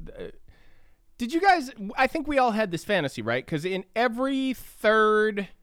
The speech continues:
we'll say, eighties high school movie of any kind, there was some kind of early eighties hacking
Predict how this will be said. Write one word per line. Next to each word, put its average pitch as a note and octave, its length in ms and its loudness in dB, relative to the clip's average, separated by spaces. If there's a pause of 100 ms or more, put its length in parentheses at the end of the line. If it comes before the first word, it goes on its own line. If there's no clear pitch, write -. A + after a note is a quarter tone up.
(100)
we'll F3+ 100 -4
say, F#3 460 -2
eighties F#3 560 -4
high F3 220 -2
school E3 440 0
movie D3+ 460 4
of C3+ 200 2
any E3+ 200 0
kind, A2+ 580 0 (640)
there F3+ 160 4
was F#3 160 -2
some G#3 220 0
kind G3 240 0
of F3 160 -4
early F3 360 0
eighties D#3 380 -2
hacking A2+ 720 -6